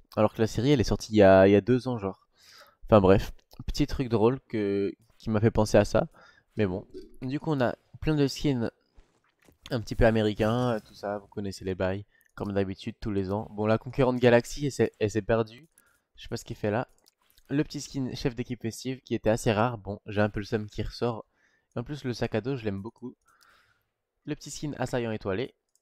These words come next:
ok, qui a un style comme ça. Et par contre, celui-là qui est très stylé. Quoique. Non, en vrai, il est pas mal. En vrai, il est pas mal.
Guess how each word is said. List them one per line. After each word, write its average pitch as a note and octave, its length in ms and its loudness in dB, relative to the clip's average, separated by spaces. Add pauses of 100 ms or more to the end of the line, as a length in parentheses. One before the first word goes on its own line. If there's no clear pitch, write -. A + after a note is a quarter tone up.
ok, G#2+ 360 -10
qui - 160 -6
a G2+ 120 0
un G#2 60 -4
style G#2+ 340 -12
comme F#2 200 -12
ça. B2+ 280 -8 (420)
Et A#2 80 -10
par A2+ 160 -6
contre, D3 220 -12
celui-là C3+ 400 -2
qui - 140 -12
est G2 100 -10
très - 200 -8
stylé. A2+ 440 -8 (920)
Quoique. G#2 380 -8 (920)
Non, D3+ 100 -4
en D#3+ 100 -2
vrai, C3+ 160 -4
il D3+ 60 -6
est C3 60 -8
pas A#2+ 120 -6
mal. F2+ 200 -6
En F#2 60 -8
vrai, A2 100 -6
il - 20 -8
est G#2 40 -8
pas G2+ 100 -8
mal. E2 160 -12